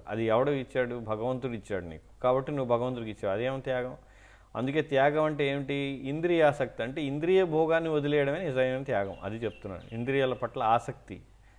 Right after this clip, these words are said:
ఇంద్రియ భోగాన్ని నిరాకరించడం,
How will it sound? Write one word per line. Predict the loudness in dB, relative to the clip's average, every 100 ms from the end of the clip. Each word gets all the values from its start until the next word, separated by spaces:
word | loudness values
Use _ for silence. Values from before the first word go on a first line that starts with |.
| -18 -8
ఇంద్రియ | -2 0
భోగాన్ని | -2 -2 -2 0 0 -4 -8 -14 -20 -20 -20 -10
నిరాకరించడం, | 0 4 4 4 -2 -2 -6 -6